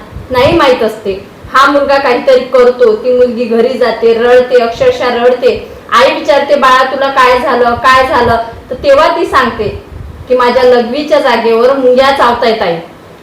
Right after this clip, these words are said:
तेव्हा त्यांना काहीतरी कल्पना येते आणि ते बदलापूरचं प्रकरण आहे हे. बहुतेक लोकांना माहिती आहे, मला माहिती आहे की माहिती आहे, नाहीतर काही लोक म्हणतील की तुम्ही तेच ते काम करायचंय, तेच ते काम करत आहे.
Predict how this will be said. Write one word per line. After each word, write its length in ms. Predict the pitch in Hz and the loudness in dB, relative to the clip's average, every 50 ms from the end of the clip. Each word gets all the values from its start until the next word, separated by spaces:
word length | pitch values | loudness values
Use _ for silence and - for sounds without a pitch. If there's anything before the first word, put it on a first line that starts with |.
| - - - - - | -20 -20 -20 -10 -2
तेव्हा 280 | - 254 254 269 320 320 | 2 4 4 4 4 2
त्यांना 260 | 320 302 302 294 302 | 2 0 0 0 -2
काहीतरी 440 | 311 - 262 254 269 269 277 277 277 | -2 0 0 0 2 2 0 0 0
कल्पना 500 | 277 262 247 247 233 254 254 247 254 254 | 0 0 0 0 0 0 0 0 2 2
येते 380 | 247 233 220 220 - 220 233 247 | 2 0 0 -2 -2 -2 0 2
आणि 220 | - 233 233 233 | 2 0 0 -2
ते 600 | 233 - - 277 254 247 233 240 - - - - - - - | -4 -4 0 2 4 4 4 2 -2 -4 -10 -18 -20 -18 -8
बदलापूरचं 1080 | 220 226 247 254 247 220 208 214 254 269 285 285 294 294 - 262 269 247 247 - 302 | -2 2 2 2 2 0 -2 -2 -2 0 2 2 0 0 -4 -6 -8 -8 -4 -2 -2
प्रकरण 460 | 285 - 277 254 - 254 240 240 220 233 | -2 -2 -4 -4 -2 -2 -2 -2 0 -2
आहे 260 | 220 214 226 226 220 | -2 0 0 0 0
हे. 380 | 220 247 233 - - - - - - - - - | 2 2 2 0 0 -4 -8 -14 -18 -18 -10 0
बहुतेक 580 | 240 254 262 269 269 269 - - 359 370 381 - | 2 4 4 4 2 -2 -6 -6 -4 -4 -4 0
लोकांना 420 | 339 320 311 320 294 285 294 302 | 2 2 2 2 0 0 0 -2
माहिती 380 | 294 285 247 240 - - 269 285 | -2 0 -2 -2 -4 -2 -2 -2
आहे, 100 | 294 285 | 0 0
मला 180 | 277 269 269 285 277 269 - | 2 2 2 0 0 -2 -4
माहिती 360 | 247 240 240 240 254 247 - 294 | -4 -2 -2 -2 -2 -2 0 0
आहे 240 | 285 262 240 226 | 2 2 2 0
की 100 | - - | 0 -2
माहिती 460 | 294 285 269 254 240 247 247 - 302 302 | -2 -2 0 2 2 0 0 0 0 2
आहे, 560 | 269 254 254 254 254 240 - - - - - - - - | 2 2 2 2 2 2 0 0 -6 -12 -16 -20 -16 -8
नाहीतर 280 | 247 226 226 220 254 254 | -4 -4 -2 0 0 0
काही 300 | - - 262 269 349 339 | 2 2 2 2 2 2
लोक 240 | 339 330 339 330 320 | 2 2 4 2 0
म्हणतील 380 | 320 311 302 294 302 311 - | 0 -2 -4 -6 -8 -8 -10
की 140 | 302 320 277 | -10 -10 -10
तुम्ही 240 | 320 330 339 339 - | -8 -8 -8 -6 0
तेच 280 | 302 294 311 302 302 - | 0 2 2 0 -2 -4
ते 80 | 330 | -4
काम 320 | 330 330 285 277 277 269 - | -2 0 0 0 0 0 -2
करायचंय, 420 | 277 269 269 269 247 277 269 262 | -2 -2 0 -2 0 2 2 2
तेच 380 | 262 269 - 294 349 - - - | 0 0 -2 -2 -2 -2 -4 -4
ते 60 | 330 | -6
काम 340 | 302 - - - 254 - - | -2 0 2 2 2 0 0
करत 260 | 277 254 254 247 - | 2 2 2 2 0
आहे. 140 | 233 240 | -2 -4